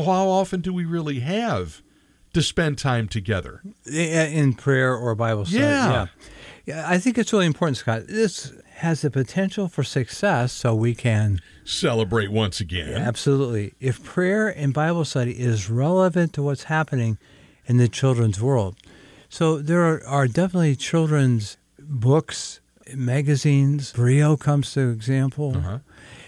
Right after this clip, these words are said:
Speaker 2: where going through some of the things that are in there with them that really is in their world.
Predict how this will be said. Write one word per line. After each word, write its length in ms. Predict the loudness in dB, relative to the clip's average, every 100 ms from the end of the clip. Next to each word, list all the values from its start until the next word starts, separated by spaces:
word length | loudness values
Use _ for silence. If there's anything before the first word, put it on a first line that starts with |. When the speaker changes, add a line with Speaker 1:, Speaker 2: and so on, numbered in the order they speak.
| -12 -2
Speaker 2:
where 460 | 2 2 0 -6 -18 _ _ _ _ _ -12 -10
going 280 | -4 0 0
through 180 | 0 -4
some 240 | -2 0 2
of 80 |
the 140 | 2 0
things 340 | 2 0 2
that 100 | 2
are 100 | 2
in 180 | 4 2
there 260 | 2 2 2
with 240 | 2 0
them 280 | 0 0 0
that 220 | -4 -4
really 360 | -2 2 4 4
is 200 | 2 4
in 140 | 4
their 160 | 4 2
world. 480 | 0 0 0 -2